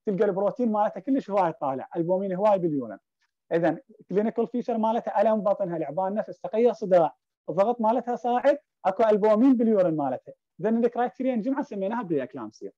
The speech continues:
اذا ما عالجتها ونزلت الضغط مالتها وتقعد، يقعد الطبيب يمها قاعده، اوكي، وتشيك الضغط كل س-، كل نص ساعه، كل ربع ساعه لحد ما ينزل الضغط مالتها، راح تدخل بها مرحله، مرحله الاكلامسيا،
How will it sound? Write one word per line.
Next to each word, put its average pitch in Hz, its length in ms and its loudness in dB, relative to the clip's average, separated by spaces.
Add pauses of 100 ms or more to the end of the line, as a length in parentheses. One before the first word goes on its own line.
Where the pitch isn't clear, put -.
(340)
اذا 208 200 6
ما 240 120 10
عالجتها 233 520 6
ونزلت 202 400 0
الضغط 233 340 -4
مالتها 196 360 0
وتقعد، 196 380 -4
يقعد 185 200 -4
الطبيب 220 300 2
يمها 202 200 -2
قاعده، 214 520 -2 (340)
اوكي، 165 360 0
وتشيك 214 460 0
الضغط 240 320 -2
كل 247 100 0
س-، - 120 -12
كل 269 320 0 (100)
نص 202 200 -6
ساعه، 165 200 0
كل 233 120 0
ربع 247 200 0
ساعه 247 200 -2
لحد 240 160 -4
ما 214 120 2
ينزل 185 260 -2
الضغط 196 320 -4
مالتها، 139 380 -4 (360)
راح 170 100 -2
تدخل 240 300 -2
بها 240 180 2
مرحله، 220 380 0 (500)
مرحله 151 320 -6
الاكلامسيا، 220 600 0